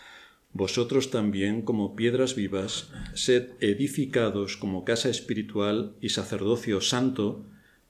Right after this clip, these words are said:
para ofrecer sacrificios espirituales aceptables a Dios por medio de Jesucristo". <clears throat> De la misma manera que en el templo de Salomón había unos sacerdotes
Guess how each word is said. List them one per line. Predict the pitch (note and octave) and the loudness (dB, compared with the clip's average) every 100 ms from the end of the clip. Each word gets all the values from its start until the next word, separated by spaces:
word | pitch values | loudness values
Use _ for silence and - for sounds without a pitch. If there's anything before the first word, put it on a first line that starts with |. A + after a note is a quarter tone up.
| - | -2
para | G#2 | 0
ofrecer | G2 G#2+ F#2 A2 G#2 | 2 0 0 0 0
sacrificios | A2+ G2+ G2+ A2+ G#2+ G#2+ G2+ B2 | -2 -4 -4 -4 -2 0 2 0
espirituales | G2+ B2+ A2+ G#2+ G#2+ G2+ G#2+ G#2+ | 0 -2 -2 0 0 2 2 0
aceptables | G#2 G2+ - G#2+ G#2 F#2+ | -4 -6 -2 0 0 -2
a | G2+ | 0
Dios | G2 G2 - - - - - - - _ _ - | 2 2 0 -10 -20 -20 -20 -20 -20 _ _ -2
por | A#2 G2+ | 0 2
medio | A2 A2+ A#2+ A#2 - _ - | 2 4 2 -2 -14 _ -2
de | A2+ | 0
Jesucristo". | G#2 G2+ G2 F#2+ - E2+ - _ _ _ _ _ _ _ _ _ _ _ _ _ _ _ _ | 0 -4 -4 -4 -6 -12 -18 _ _ _ _ _ _ _ _ _ _ _ _ _ _ _ _
<clears throat> | G3+ - - - - _ _ _ _ - - - | 2 2 0 -10 -18 _ _ _ _ -16 -14 -2
De | G#2 | 0
la | |
misma | G2 A2+ C3+ | 0 0 2
manera | A#2+ A#2 B2 B2+ | 4 4 4 4
que | A#2 | 2
en | |
el | G#2 | 0
templo | A2+ A2+ A2 A2 | 0 0 2 2
de | |
Salomón | G#2 G#2+ G2+ G#2 A#2+ F#2 - - - - - - - _ _ - | 2 2 2 2 2 -2 -6 -14 -16 -16 -18 -20 -20 _ _ -4
había | G#2 A2 A2 | 2 4 6
unos | A2+ A#2 | 6 4
sacerdotes | - G#2 G#2 F#2+ F#2 - G2+ - - - | 2 0 -2 2 2 4 2 2 -2 -4